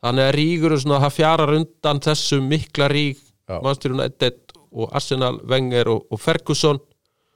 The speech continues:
Speaker 1: Eh,
Speaker 2: Ég verð að koma inn á eitt út af leiknum á Pizzagate.
Speaker 1: Já.
Speaker 2: Riley, sem dæmi leikinn.
Speaker 1: Já.
Speaker 2: Hann er stað-, hann er staddur. Riley er núna kominn til Íslands.
Speaker 1: Á Shell-mótið?
Speaker 2: Shell-mótið tvö þúsund og níu.
Speaker 1: Já.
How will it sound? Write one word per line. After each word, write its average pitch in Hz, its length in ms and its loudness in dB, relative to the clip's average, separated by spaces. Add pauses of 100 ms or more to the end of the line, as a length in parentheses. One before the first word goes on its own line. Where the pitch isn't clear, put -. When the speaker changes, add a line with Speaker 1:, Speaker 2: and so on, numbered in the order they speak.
(640)
Speaker 1:
Eh, 135 380 6
Speaker 2:
Ég 95 160 -4
verð 107 200 2
að 117 80 0
koma 107 220 -2
inn 92 100 -2
á 85 80 -4
eitt - 460 -14 (640)
út 95 180 -8
af 95 140 0
leiknum 104 340 -2
á - 60 -12
Pizzagate. - 580 -12
Speaker 1:
Já. 139 140 0 (380)
Speaker 2:
Riley, 92 500 -2
sem - 200 -6
dæmi 90 300 -2
leikinn. 80 260 -12 (180)
Speaker 1:
Já. 123 120 -2 (320)
Speaker 2:
Hann 95 240 -2
er 101 80 0
stað-, 107 400 -4
hann 101 160 -2
er 98 80 -4
staddur. - 480 -4
Riley 117 340 0
er 135 60 -2
núna 135 240 -4
kominn 127 320 -2
til 113 140 -8
Íslands. - 400 -8 (720)
Speaker 1:
Á - 100 -10
Shell-mótið? 175 580 0
Speaker 2:
Shell-mótið 113 640 0
tvö 117 220 0
þúsund 98 160 -2
og 98 80 -2
níu. 82 240 -6 (500)
Speaker 1:
Já. 113 100 -2